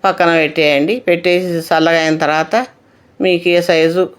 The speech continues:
పూర్ణ ముద్దలు కావాలో ఆ సైజు కట్టుకోండి. చిన్నగా కావాలంటే చిన్నగా, పెద్దగా కావాలంటే పెద్దగా, ఇలాగా అన్నీ పూర్ణం అంతా అయిపోయే వరకు ఇలాగే ముద్దలు కట్టండి. నాకైతే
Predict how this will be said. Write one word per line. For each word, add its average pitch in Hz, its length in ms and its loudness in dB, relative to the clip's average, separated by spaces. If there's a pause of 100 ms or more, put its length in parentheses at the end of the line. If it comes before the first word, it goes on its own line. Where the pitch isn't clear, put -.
పూర్ణ 170 240 2 (100)
ముద్దలు 156 340 2
కావాలో 156 340 2
ఆ 180 120 -4
సైజు 156 200 2 (100)
కట్టుకోండి. 143 600 -2 (680)
చిన్నగా 165 340 2
కావాలంటే 156 460 2
చిన్నగా, 156 340 0 (160)
పెద్దగా 156 380 0
కావాలంటే 139 460 0
పెద్దగా, 143 320 0 (320)
ఇలాగా 151 300 0 (1300)
అన్నీ 160 320 2 (420)
పూర్ణం 165 300 2 (100)
అంతా 147 200 -2
అయిపోయే 147 360 2
వరకు 156 240 -2 (340)
ఇలాగే 151 380 0
ముద్దలు 143 340 2
కట్టండి. 151 400 -6 (2500)
నాకైతే 156 600 -2